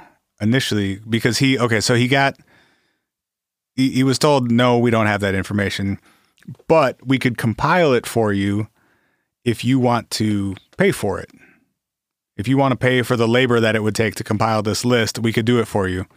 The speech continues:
And they quoted him thirty-four thousand dollars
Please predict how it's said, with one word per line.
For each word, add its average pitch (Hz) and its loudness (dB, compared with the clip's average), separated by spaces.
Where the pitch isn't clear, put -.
And 127 -2
they 127 0
quoted 160 0
him 135 2
thirty-four 143 0
thousand 135 2
dollars 95 0